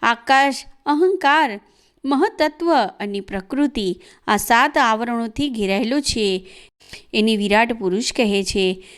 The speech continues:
તેમાં જ ભગવાનના સમસ્ત અંગોની ધારણા કરવામાં આવે છે. તત્વજ્ઞાની મનુષ્યો તે વિરાટ પુરુષનું આ પ્રમાણે વર્ણન કરે છે. એ વિરાટ પુરુષના તળિયા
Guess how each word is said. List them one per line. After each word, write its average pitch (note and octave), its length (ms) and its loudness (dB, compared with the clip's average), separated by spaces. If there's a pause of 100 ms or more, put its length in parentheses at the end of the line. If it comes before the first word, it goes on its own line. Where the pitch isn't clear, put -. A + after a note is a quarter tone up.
(140)
તેમાં D#4+ 400 4
જ G#4+ 100 0
ભગવાનના C4 540 0
સમસ્ત C4 520 -4
અંગોની A3+ 420 -2
ધારણા G3+ 420 0
કરવામાં G#3 540 -2
આવે G3+ 180 -2
છે. F#3 440 -4 (480)
તત્વજ્ઞાની G#3 720 2
મનુષ્યો G#3+ 800 2 (300)
તે F#4+ 140 4
વિરાટ D#4+ 460 2
પુરુષનું C4+ 520 -2
આ C#4 60 2
પ્રમાણે A3+ 440 -2
વર્ણન F#3+ 460 0
કરે G3 320 -2
છે. F#3+ 360 -2 (460)
એ G#3+ 120 2
વિરાટ G3+ 400 2
પુરુષના G3+ 540 0
તળિયા A3 600 0